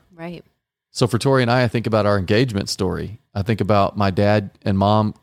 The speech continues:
Speaker 2: driving up to Torrington, Connecticut in the summer. I guess that would have been the summer of ninety-nine is when we got engaged.
Speaker 1: Yep.
Speaker 2: Summer of ninety-nine, I was
Speaker 1: No,
Speaker 2: coaching.
Speaker 1: it, was it the summer of two thousand?
Speaker 2: Yeah, you're right. It was
Speaker 1: Yeah.
Speaker 2: the summer of two thousand.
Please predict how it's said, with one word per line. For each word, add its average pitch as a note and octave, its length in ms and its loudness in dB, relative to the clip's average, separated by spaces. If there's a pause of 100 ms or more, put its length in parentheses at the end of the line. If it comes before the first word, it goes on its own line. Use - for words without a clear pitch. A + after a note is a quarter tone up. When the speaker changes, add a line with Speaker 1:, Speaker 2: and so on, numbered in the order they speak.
Speaker 2:
driving G2+ 360 2
up G2+ 160 0
to G2+ 120 -2
Torrington, A2+ 520 -2
Connecticut G#2 520 -2
in G2 300 0 (360)
the G#2 120 0
summer. A#2 420 2
I C3 80 0
guess A2+ 160 0
that B2 160 0
would B2+ 120 0
have G#2+ 60 -2
been G#2+ 140 0
the G2+ 60 0
summer A2+ 560 0
of G2 400 0 (520)
ninety-nine G2 800 2 (400)
is F#2 140 -4
when G2 120 2
we F#2+ 80 0
got F#2 180 0
engaged. F2 520 -2
Speaker 1:
Yep. F3+ 200 -10
Speaker 2:
Summer A2+ 220 2
of G2 80 0
ninety-nine, G#2+ 640 2 (800)
I G2+ 120 2
was G2 180 0
Speaker 1:
No, - 40 -14 (120)
Speaker 2:
coaching. A2+ 280 0
Speaker 1:
it, - 180 -14
was E3+ 140 -12
it E3+ 100 -8
the E3 60 -10
summer F3 200 -6
of E3 60 -10
two E3+ 140 -8
thousand? F3+ 460 -10 (420)
Speaker 2:
Yeah, B2 160 2
you're G2+ 200 0
right. G#2 200 0
It G#2+ 140 0
was G2 140 2
Speaker 1:
Yeah. G#2 60 2
Speaker 2:
the - 20 4
summer A2 260 2
of F2+ 40 -2
two G#2+ 140 0
thousand. E2+ 380 0